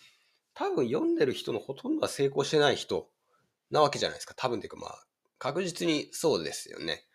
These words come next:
うーん、あれ読んで成功するのはもうみんな読んでるっていう話なわけじゃないですか。だからどんだけ売れてる信憑性のある自己啓発書というか、そのビジネス書の成功法則でも、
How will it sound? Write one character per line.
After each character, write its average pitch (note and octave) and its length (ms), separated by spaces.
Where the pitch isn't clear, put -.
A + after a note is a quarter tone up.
う G#2 60
ー F#2+ 1160
ん、 F2 40
あ A2 80
れ D#3 100
読 E2+ 160
ん D#3 60
で G#2+ 80
成 A#2+ 160
功 A#2 140
す - 100
る A#2+ 80
の F#2+ 60
は - 20
も F#2+ 80
う - 40
み F#2+ 120
ん A2 80
な A2+ 80
読 G#2 180
ん G2+ 80
で F2 120
る E2 60
っ - 20
て D#2+ 160
い - 20
う - 60
話 E2+ 580
な E2 80
わ - 140
け - 80
じ - 100
ゃ A1+ 40
な A1+ 80
い - 20
で - 60
す - 60
か。 - 200
だ B2 60
か A2+ 80
ら G#2+ 40
ど G3+ 180
ん B3 140
だ G3+ 120
け - 420
売 A#2+ 120
れ C3+ 80
て C#3 160
る C3 120
信 C3+ 400
憑 C#3 180
性 C3 300
の B2 240
あ C#3+ 80
る A#2+ 80
自 G2+ 160
己 - 40
啓 B2+ 160
発 A#2 300
書 A#2+ 140
と A2 100
い - 20
う F#2+ 60
か、 E2 100
そ - 120
の F2 80
ビ F#2 120
ジ G#2+ 120
ネ G#2 120
ス G2+ 60
書 G#2 320
の G2 140
成 A#2 200
功 A#2 200
法 A#2+ 180
則 G2+ 340
で F2 140
も、 B2+ 400